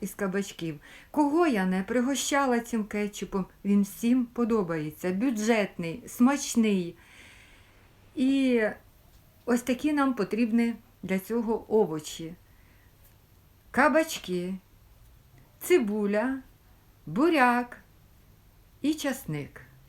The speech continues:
Все. Оце всі овочі. А смакота виходить.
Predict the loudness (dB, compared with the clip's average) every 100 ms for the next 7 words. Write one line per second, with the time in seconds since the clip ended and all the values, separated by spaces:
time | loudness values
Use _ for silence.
0 | -20 -14 -8 4 6 6 0 -12 -20 -20
1 | -20 -20 -20 0 0 2 2 2 2 2
2 | 2 2 2 2 2 -4 -4 -4 -4 -8
3 | _ _ _ -20 -20 -20 0 0 2 0
4 | 0 2 -2 4 6 6 2 -6 -20 -6
5 | -4 -2 0 0 2 0 0